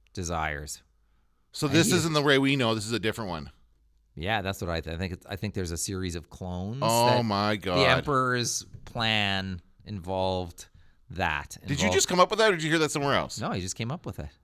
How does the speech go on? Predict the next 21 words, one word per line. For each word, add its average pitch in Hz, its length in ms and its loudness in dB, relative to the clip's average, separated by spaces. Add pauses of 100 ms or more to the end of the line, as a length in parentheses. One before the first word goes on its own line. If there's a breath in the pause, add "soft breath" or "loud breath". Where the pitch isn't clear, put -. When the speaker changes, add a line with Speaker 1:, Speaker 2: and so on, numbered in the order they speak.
(420)
Speaker 2:
That's, 131 260 0
that's 131 320 4
your 127 180 2
most 113 280 0
solid 139 300 4
theory 120 360 0
ever. 87 360 0
Speaker 1:
It's - 100 -10
not 123 160 0
bad, 170 260 4
eh? 123 200 4 (100)
Speaker 2:
That's 107 160 -4
pretty 131 260 -2
good. 101 300 4 (500)
Speaker 1:
'Cause 110 160 -4
why? 120 240 4 (320)
Speaker 2:
Not 175 220 12
a 220 60 12
spoiler. 190 720 8 (360)
Speaker 1:
No. 196 400 4 (100)
Speaker 2:
Speculation. 104 880 0